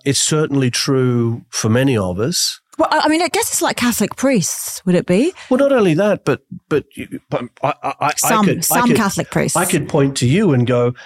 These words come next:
Speaker 1: "Man, you got clients where you must see some pretty weird shit, uh, in,
Speaker 2: I actually
Speaker 1: in, in,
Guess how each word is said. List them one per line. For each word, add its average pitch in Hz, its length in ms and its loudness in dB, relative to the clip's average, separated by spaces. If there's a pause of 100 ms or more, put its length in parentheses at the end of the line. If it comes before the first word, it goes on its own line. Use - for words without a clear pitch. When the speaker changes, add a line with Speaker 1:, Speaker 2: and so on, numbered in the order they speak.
(160)
Speaker 1:
"Man, 170 380 2
you 139 300 2
got 151 300 0
clients 135 560 0
where 117 320 0
you 147 280 2
must 139 320 0
see 127 160 2
some 113 280 0
pretty 143 260 0
weird 123 400 0
shit, - 460 -2 (680)
uh, 123 240 0
in, 151 100 0
Speaker 2:
I 147 100 2
actually - 180 2
Speaker 1:
in, - 60 0
in, 719 180 -4